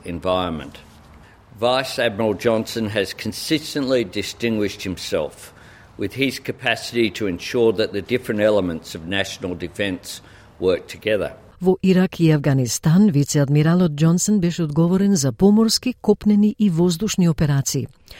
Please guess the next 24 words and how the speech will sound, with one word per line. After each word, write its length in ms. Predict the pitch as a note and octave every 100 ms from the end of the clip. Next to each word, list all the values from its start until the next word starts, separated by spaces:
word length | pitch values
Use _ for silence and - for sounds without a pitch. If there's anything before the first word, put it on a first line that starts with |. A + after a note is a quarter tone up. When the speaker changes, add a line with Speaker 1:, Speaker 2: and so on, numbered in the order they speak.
| - - - -
Speaker 2:
Потоа 300 | A#3+ G#3 G3+
продолжи 460 | G#3 G#3 A#3 A3
да 80 | G#3
командува 600 | - F3+ F3+ F#3 G#3 A#3+
со 220 | - D3+
заштита 580 | C3 D3 D3 - G3 G3+
на 120 | F3+
границите 600 | D#3 D3 D3 - G3 G#3
пред 240 | - G#3 E3+
да 120 | E3
добие 300 | F#3 D#3+ C#3+
високи 440 | G#3 - A#3+ E3
раководни 580 | C3+ - F#3 F3 D#3+ F3 F#3
унапредувања. 760 | E3 D3+ D3+ C3+ A#2+ B2 A#2 B2+ _ _ - _ - - - -
Вице-адмиралот 760 | F#3+ C4 B3+ A3+ G#3+ G#3 A3 G#3+
ќе 100 | -
биде 200 | F#3+ E3+
првиот 380 | - B3 A#3 - -
одбранбен 600 | F3+ E3+ A3+ G#3+ G3 F3+
началник 600 | F3 - G#3+ C#3 - -
кој 280 | - D3 C3+
доаѓа 380 | D3 E3+ E3+ F#3
од 180 | - D#3+
морнарицата 840 | C#3+ C#3+ C3 C3 A#2+ - F#3 A3+